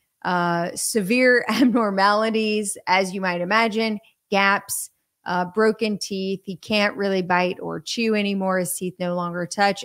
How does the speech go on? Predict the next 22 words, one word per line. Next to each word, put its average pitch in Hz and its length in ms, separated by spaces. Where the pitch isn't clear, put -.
and 180 280
permanent 202 500
disfigurement. 170 1080
So 302 220
please, 208 720
I 294 180
know, 269 600
especially 226 560
on 202 140
our 185 120
Instagram 190 580
channel, 185 320
we 240 140
get 285 180
a 277 80
lot 226 220
of 226 160
consumers 185 600
that 165 120
watch 160 240
our 165 160
news. 170 540